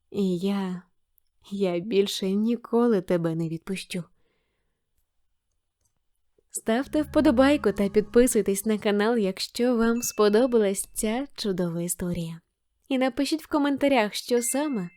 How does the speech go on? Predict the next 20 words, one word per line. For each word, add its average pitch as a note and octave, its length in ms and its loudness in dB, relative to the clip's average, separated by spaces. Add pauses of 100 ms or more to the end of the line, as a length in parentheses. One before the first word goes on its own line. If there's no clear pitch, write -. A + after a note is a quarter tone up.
вам A3+ 360 -2
сподобалось A3 800 2
найбільше. F#3+ 640 -2 (600)
Мені A#3+ 300 2
та F#3 240 -4
автору G3 480 -4 (360)
дуже C4+ 300 4
приємно B3 600 2
читати G#3 560 -4
ваші E3+ 380 -4
відгуки. E3+ 480 -6 (720)
І, A3 220 2
звісно, G#3 600 -2
хочу C#4 300 -2
подякувати A3+ 680 2
кожному C#4 560 2
та B3+ 160 0
кожній A#3+ 480 2
з F#3+ 80 -2
вас A3 360 -2